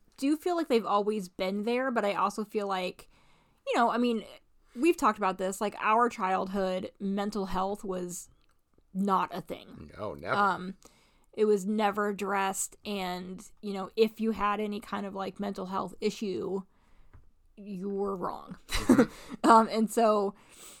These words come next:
Speaker 1: you know, I think that I've probably always had sensory issues, but I didn't have a word for it, and I didn't have the,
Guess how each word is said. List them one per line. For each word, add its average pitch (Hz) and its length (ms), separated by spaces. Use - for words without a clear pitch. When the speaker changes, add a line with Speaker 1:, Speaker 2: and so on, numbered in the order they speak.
Speaker 1:
you 339 120
know, 254 80
I 233 100
think 302 240
that 247 100
I've 214 160
probably 220 440
always 196 400
had 202 340
sensory 208 400
issues, 208 300
but 190 100
I 190 80
didn't 208 260
have 208 140
a 190 60
word 202 340
for 190 300
it, 180 160
and 190 220
I 190 100
didn't 196 340
have 180 600
the, 190 720